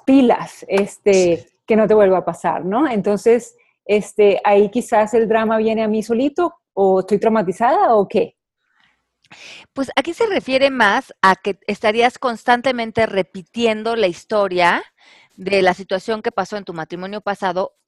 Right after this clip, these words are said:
Speaker 3: y sea como un tema recurrente que como que no puedes superar y que te victimizas cuando lo cuentas, y es que como a mí me pasó esto,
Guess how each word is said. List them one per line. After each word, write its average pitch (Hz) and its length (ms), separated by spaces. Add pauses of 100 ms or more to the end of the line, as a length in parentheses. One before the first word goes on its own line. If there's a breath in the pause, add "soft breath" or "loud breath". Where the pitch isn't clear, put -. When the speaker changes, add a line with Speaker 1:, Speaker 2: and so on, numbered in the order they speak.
(120)
Speaker 3:
y 208 140
sea 240 480
como 220 200
un 226 100
tema 214 320
recurrente 202 1040 (500 loud breath)
que 202 200
como 190 200
que 202 100
no 208 140
puedes 214 300
superar 185 800 (240 loud breath)
y 185 100
que 196 120
te 196 140
victimizas 196 580
cuando 180 240
lo 170 140
cuentas, 180 840
y 202 180
es - 80
que 226 100
como 196 240
a 180 40
mí 196 120
me 202 140
pasó 190 500
esto, 190 640